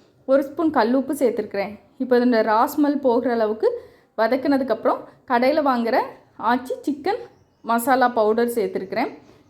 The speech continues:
இது ஒரு பாக்கெட் அளவு சேர்த்துருக்கிறேன். இது கூட ஒரு ஸ்பூன் வந்து மல்லித்தூளும் காரத்துக்கு வந்து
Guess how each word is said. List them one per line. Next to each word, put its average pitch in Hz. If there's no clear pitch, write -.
இது 247
ஒரு 233
பாக்கெட் 240
அளவு 240
சேர்த்துருக்கிறேன். 226
இது 269
கூட 294
ஒரு 302
ஸ்பூன் 294
வந்து 254
மல்லித்தூளும் 262
காரத்துக்கு 269
வந்து 269